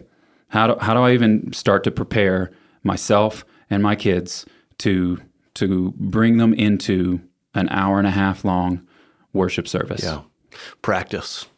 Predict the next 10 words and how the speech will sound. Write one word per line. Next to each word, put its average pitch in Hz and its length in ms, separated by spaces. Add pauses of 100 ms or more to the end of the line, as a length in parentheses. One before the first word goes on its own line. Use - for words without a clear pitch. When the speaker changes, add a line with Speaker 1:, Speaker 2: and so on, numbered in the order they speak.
(280)
Speaker 2:
Practice 117 340
at 131 120
home. 110 420 (100)
Uh, 101 220
practice 101 500
using 107 320
family 104 380
worship. 104 520 (600)
Uh, 98 500 (180)
I 107 220